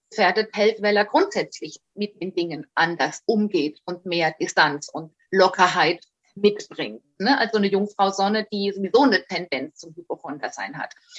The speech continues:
Und da wird halt, deshalb möchte ich mich da jetzt bezüglich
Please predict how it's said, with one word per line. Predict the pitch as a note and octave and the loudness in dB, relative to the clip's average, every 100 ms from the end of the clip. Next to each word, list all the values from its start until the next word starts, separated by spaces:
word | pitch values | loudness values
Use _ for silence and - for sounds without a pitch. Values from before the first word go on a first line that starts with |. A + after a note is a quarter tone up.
| - - - | -18 -20 -2
Und | G#3+ A3 - _ _ _ _ _ | 0 0 -4 _ _ _ _ _
da | F#3+ C4 D#4+ A3+ | 4 6 4 4
wird | B3 - - - | 0 0 -4 -2
halt, | A3+ A3+ C4+ - A3 | 4 4 4 2 -2
deshalb | A3 A#3 G#3+ | 0 0 2
möchte | G#3 G#3 - | 0 -2 -8
ich | A3+ A3+ | -8 -6
mich | A3 | -4
da | A3+ | 0
jetzt | G#3 G3+ G3+ _ _ | 0 0 -6 _ _
bezüglich | - G#3 G#3 G#3 G#3 | -8 -6 -4 -6 -6